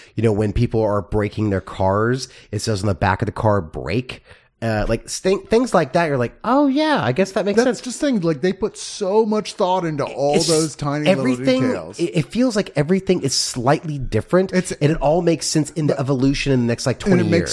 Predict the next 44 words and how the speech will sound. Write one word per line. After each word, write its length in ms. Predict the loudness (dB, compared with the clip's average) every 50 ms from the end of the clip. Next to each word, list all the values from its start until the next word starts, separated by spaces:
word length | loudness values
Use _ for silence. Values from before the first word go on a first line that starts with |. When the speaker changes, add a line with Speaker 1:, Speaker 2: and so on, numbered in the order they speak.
| 0
Speaker 1:
years. 100 | 0 0
Speaker 2:
sense. 300 | 0 -2 -6 -12 -8 -2
Like, 140 | 0 2 2
Speaker 1:
It 40 | 4
Speaker 2:
uh, 40 | 2
Speaker 1:
makes 120 | 2 4 2
Speaker 2:
'cause 60 | 2 4
we 80 | 4
Speaker 1:
sense. 120 | 2 0 0
Speaker 2:
see 140 | -4 -4
films 280 | -2 -2 -2 -2 0 0
like 120 | -2 -2
this, 240 | 0 -4 -4 -2 -2
it 160 | -2 -2 2
does 200 | 2 0 0 0
goofy 340 | -2 -2 -2 -2 0 -2 -4
shit 280 | -2 0 -2 -2 -2 -2
that 60 | -2
you're 100 | -2 0 0
like, 200 | 0 -2 -2 -2
"That 160 | -2 0 0
would 180 | 0 -2 0 2
never 300 | 2 2 2 0 -2 -2
fucking 380 | -2 -4 -6 -6 -6 -10 -8
happen. 340 | -8 -6 -6 -6 -8 -8 -10
That 140 | -8 -6 -6
wouldn't 180 | -6 -6 -4
be 80 | -4 -2
a 60 | 2
Speaker 1:
Right. 320 | 4 4 4 4 2 -2 -6
Speaker 2:
thing. 80 | -6 -4
You're 100 | -4 -4
just 200 | -4 -6 -8 -6
creating 400 | -4 -2 -2 -2 -4 -6 -8 -8
an 100 | -10 -10
aesthetic," 540 | -12 -8 -4 -2 -2 -2 -2 -4 -6 -6
which 160 | -8 -8 -8 -8
is 100 | -10 -4
fine, 380 | -4 -2 0 0 -2 -2 -4
but 80 | -6 -6
whatever. 440 | -6 -2 0 0 0 0 -2 -4 -4
This 300 | -4 -4 -4 -4 -4 -6
is, 160 | -8 -4 -2
like, 280 | -2 -2 -2 -4 -10